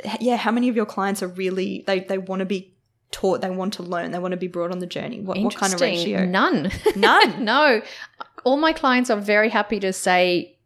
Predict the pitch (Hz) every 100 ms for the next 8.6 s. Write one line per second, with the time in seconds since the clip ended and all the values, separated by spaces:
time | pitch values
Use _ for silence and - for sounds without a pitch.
0 | - 190 208 233 226 220 190 180 170 -
1 | 170 151 - 311 415 _ 208 240 - _
2 | _ - 202 185 170 160 147 - _ _
3 | _ - - _ _ - - 214 208 202
4 | 196 - 208 247 320 262 - 190 - 196
5 | 208 165 147 170 - _ _ - 185 214
6 | 240 285 202 185 170 165 - 170 170 311
7 | 494 - 196 247 247 247 226 208 185 180
8 | 180 - 262 480 508 -